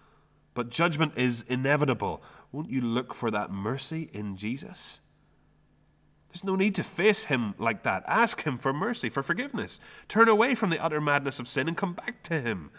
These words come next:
to the God who is like no other. <laughs> And if you are his in Christ, then your record in those books is written not under your name, but under Jesus' name.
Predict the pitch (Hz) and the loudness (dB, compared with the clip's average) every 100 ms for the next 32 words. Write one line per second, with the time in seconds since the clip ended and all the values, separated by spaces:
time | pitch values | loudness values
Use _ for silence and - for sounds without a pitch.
0 | - - - _ - 131 123 120 156 143 | -20 -20 -20 _ -12 -10 -8 -4 -2 -2
1 | 123 123 73 110 107 113 101 104 143 139 | -2 -4 -2 -6 -6 -6 -6 -6 -6 -6
2 | 127 78 - - - _ _ - _ _ | -6 -10 -12 -16 -16 _ _ -20 _ _
3 | _ _ _ _ _ _ _ _ _ _ | _ _ _ _ _ _ _ _ _ _
4 | _ _ _ _ _ _ _ 98 107 - | _ _ _ _ _ _ _ -12 -12 -10
5 | - 113 147 127 - 127 101 - - 98 | -10 -8 -8 -10 -10 -8 -8 -8 -10 -12
6 | 92 95 82 - - - _ _ _ _ | -10 -10 -10 -12 -14 -14 _ _ _ _
7 | _ _ _ _ _ _ _ 113 113 110 | _ _ _ _ _ _ _ -6 -4 -2
8 | 139 185 175 147 143 - 95 - - 120 | 0 0 2 2 0 0 0 0 -4 -6
9 | 131 120 113 104 85 101 62 - - - | -4 -4 -4 -4 -4 -4 -4 -6 -8 -8
10 | _ _ _ - 113 104 120 - 120 107 | _ _ _ -10 -8 -4 -4 -2 -4 -6
11 | - - _ _ _ _ 104 110 147 185 | -10 -20 _ _ _ _ -12 -2 2 2
12 | - 170 151 139 117 127 165 175 113 87 | 0 0 2 0 0 4 6 4 2 -2
13 | 82 98 127 _ _ _ _ _ _ _ | -6 -10 -12 _ _ _ _ _ _ _
14 | _ _ _ _ _ _ _ _ 113 107 | _ _ _ _ _ _ _ _ -8 -6
15 | 107 101 95 110 104 98 90 - 92 78 | -4 -6 -8 -6 -6 -8 -10 -8 -10 -10
16 | 76 | -16